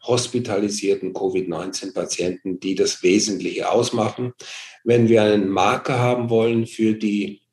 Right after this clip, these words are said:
Infektionsintensität, dann eignet sich bei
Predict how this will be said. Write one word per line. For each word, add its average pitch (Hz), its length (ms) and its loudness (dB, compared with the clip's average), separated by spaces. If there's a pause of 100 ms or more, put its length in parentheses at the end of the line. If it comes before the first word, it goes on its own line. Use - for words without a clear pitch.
(580)
Infektionsintensität, 110 2250 0
dann 113 380 -2 (380)
eignet 113 480 0
sich 123 340 -2
bei 98 460 -2